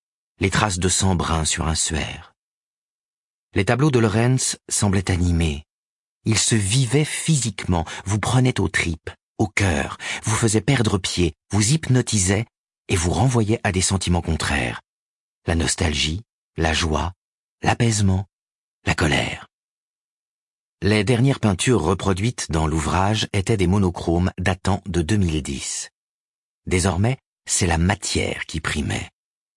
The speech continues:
Des couches denses, du relief pour jouer avec la lumière, mais toujours des œuvres somptueuses. En refermant le livre, Gaspard se demanda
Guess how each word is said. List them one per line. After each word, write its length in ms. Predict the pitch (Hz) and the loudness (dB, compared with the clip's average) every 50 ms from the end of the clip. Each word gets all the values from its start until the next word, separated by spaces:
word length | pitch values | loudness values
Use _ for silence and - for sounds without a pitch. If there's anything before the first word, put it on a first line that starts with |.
| _ _ _ _ | _ _ _ _
Des 120 | 92 98 | -2 -2
couches 340 | - - 101 90 - - - - | 0 0 0 0 0 -2 -2 -4
denses, 640 | 80 76 95 92 85 62 - - - - - - - _ _ _ _ - | -2 0 2 2 2 0 0 -2 -2 -4 -4 -6 -10 _ _ _ _ -2
du 120 | 82 87 | -2 -2
relief 640 | 80 - 104 104 87 80 85 71 - - - - - - | 0 2 2 0 2 0 0 -2 -2 -6 -12 -14 -16 -6
pour 180 | - 92 76 78 | -4 -2 -2 0
jouer 280 | 73 82 85 113 117 | 0 2 2 2 2
avec 200 | 101 98 92 - | 2 2 0 0
la 80 | 95 87 | 0 0
lumière, 520 | 82 82 80 78 69 65 60 - - - - _ _ _ _ _ _ _ _ _ _ _ | 2 2 2 2 0 -2 -4 -6 -8 -12 -16 _ _ _ _ _ _ _ _ _ _ _
mais 220 | - 85 92 98 95 | 0 0 2 0 0
toujours 500 | - - 98 90 80 78 80 80 80 80 | -2 -2 -2 -2 0 0 0 -2 0 0
des 240 | 82 78 71 71 | -2 -2 -2 -2
œuvres 320 | 76 78 69 76 76 80 - _ _ | -2 -4 -4 -6 -8 -10 -12 _ _
somptueuses. 920 | - - - - - 80 76 71 - - - 73 71 69 71 - - - - _ _ _ _ _ _ _ _ _ _ _ _ _ _ _ _ _ _ _ _ _ _ _ _ _ _ _ _ _ _ - | -6 -4 -2 -2 -2 -2 -2 -4 -4 -4 -4 -4 -6 -6 -8 -12 -14 -16 -18 _ _ _ _ _ _ _ _ _ _ _ _ _ _ _ _ _ _ _ _ _ _ _ _ _ _ _ _ _ _ 0
En 80 | 104 | 2
refermant 400 | 101 107 123 - 135 120 139 139 | 2 2 2 2 2 2 4 4
le 100 | 127 101 | 4 4
livre, 440 | 85 82 95 113 127 110 82 64 65 - _ _ _ _ _ _ _ _ | 2 2 2 2 0 0 -2 -4 -6 -10 _ _ _ _ _ _ _ _
Gaspard 480 | 76 80 113 120 - - - 160 151 - | -4 -2 0 0 0 0 0 0 0 0
se 120 | - - | 0 0
demanda 480 | 87 85 120 127 117 101 95 90 104 | 0 2 2 2 4 4 2 2 0